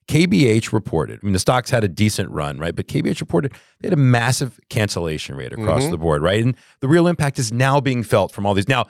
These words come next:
Speaker 1: it was already happening, but look what they said. Read that quarterly report.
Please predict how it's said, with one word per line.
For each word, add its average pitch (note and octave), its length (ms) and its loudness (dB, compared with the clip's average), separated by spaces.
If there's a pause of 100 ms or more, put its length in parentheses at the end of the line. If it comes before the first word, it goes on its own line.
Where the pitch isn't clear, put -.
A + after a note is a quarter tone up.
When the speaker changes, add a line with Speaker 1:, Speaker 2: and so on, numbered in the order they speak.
(180)
Speaker 1:
it - 40 -2
was A2+ 100 4
already G#2+ 160 4
happening, B2 360 -2
but - 140 -10
look C#3 220 0
what G3 100 4
they D#3+ 80 2
said. G2+ 420 0
Read E3+ 200 4
that C3 340 -2
quarterly F#2+ 240 4
report. D2+ 360 -4